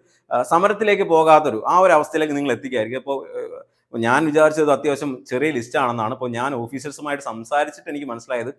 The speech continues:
ഇത് അല്പം വലിയ ലിസ്റ്റ് ആണ് എന്നാണ് അവരും പറയുന്നത്. അതുകൊണ്ട് തന്നെ, ആ, നമ്മൾ മാക്സിമം പണിയെടുക്കണം. നിങ്ങൾക്ക് എന്താവശ്യം പണിയെടുത്തു കഴിഞ്ഞാൽ നിങ്ങൾക്ക് ഉറപ്പായിട്ടും റിസൾട്ട് കിട്ടും.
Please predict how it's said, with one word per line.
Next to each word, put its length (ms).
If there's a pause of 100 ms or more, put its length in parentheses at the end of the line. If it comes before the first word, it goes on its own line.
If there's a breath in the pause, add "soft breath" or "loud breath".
(280 soft breath)
ഇത് 100
അല്പം 320
വലിയ 220
ലിസ്റ്റ് 300
ആണ് 280
എന്നാണ് 340
അവരും 240
പറയുന്നത്. 480
അതുകൊണ്ട് 420
തന്നെ, 200 (280 soft breath)
ആ, 160
നമ്മൾ 260
മാക്സിമം 380
പണിയെടുക്കണം. 480
നിങ്ങൾക്ക് 240
എന്താവശ്യം 640
പണിയെടുത്തു 420
കഴിഞ്ഞാൽ 220
നിങ്ങൾക്ക് 240
ഉറപ്പായിട്ടും 520
റിസൾട്ട് 320
കിട്ടും. 240